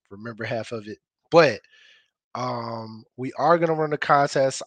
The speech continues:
Uh, we're giving away a couple Gel Blasters. Um, I'm not sure if Imma just do one winner or if Imma do two and do two different pack-, like, packages. Um, but either way, um, for those listening, once this drops,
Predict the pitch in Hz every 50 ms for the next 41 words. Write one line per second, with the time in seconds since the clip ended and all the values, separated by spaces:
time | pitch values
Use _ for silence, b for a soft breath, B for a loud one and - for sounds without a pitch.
0 | - - 120 120 120 120 123 123 131 135 131 139 143 135 139 131 123 135 147 151
1 | 151 147 147 147 160 - - - - 151 127 127 123 117 135 147 156 156 147 151
2 | 151 151 147 143 - - 156 147 147 143 143 - - b b b b b b b
3 | b b b _ - 143 143 139 135 131 131 131 127 127 127 135 151 - _ _
4 | _ _ _ - 131 151 165 175 180 175 - - 190 165 - 175 170 165 156 151
5 | 147 135 135 135 123 127 185 214 208 208 214 214 208 208 208 208 214 208 202 -
6 | _ - 143 139 135 131 - 151 147 147 147 139 131 120 - - - 180 175 170
7 | 165 165 165 170 180 185 135 127 127 127 123 123 123 113 117 131 127 - - -
8 | 165 151 147 143 - - 131 127 - - 135 139 143 - _ _ _ b b b
9 | b b b b b - 113 117 120 - 175 165 165 160 165 147 165 160 160 156
10 | - - - - 120 131 135 131 131 127 127 113 110 165 180 156 - - _ _
11 | _ _ _ _ _ _ _ - 202 214 202 185 165 143 135 131 135 131 - _
12 | _ _ _ _ _ _ _ - - _ _ 151 143 139 131 131 127 123 123 120
13 | 117 113 110 _ _ - 143 131 139 165 170 151 131 131 151 170 170 - 170 165
14 | 160 160 156 139 131 147 156 - - 143 131 120 113 127 131 151 139 - - -
15 | - -